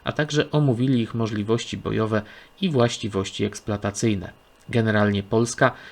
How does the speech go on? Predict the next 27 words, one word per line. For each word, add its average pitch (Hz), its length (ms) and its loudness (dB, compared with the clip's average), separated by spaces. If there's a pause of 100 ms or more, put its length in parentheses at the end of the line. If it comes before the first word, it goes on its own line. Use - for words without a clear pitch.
(140)
nie 143 180 4
była 127 300 6
przesadnie 110 540 -2
zainteresowana 104 840 0
nowymi 101 360 -2
samolotami, 104 720 0 (380)
na 233 60 -6
co 196 140 2
składały 131 480 4
się 117 140 -2
w - 60 -8
pierwszym 113 460 0
rzędzie 104 320 0
problemy 107 540 2
gospodarcze 123 800 0 (340)
oraz 220 320 2
wysoka 131 460 0
cena 107 340 0
migów 104 380 -2
dwadzieścia 104 520 -6
trzy. - 280 -6 (440)
W - 60 -20
tym 110 160 -2
czasie 107 320 2
pojawiały 123 520 4
się 113 220 -2
także 123 320 2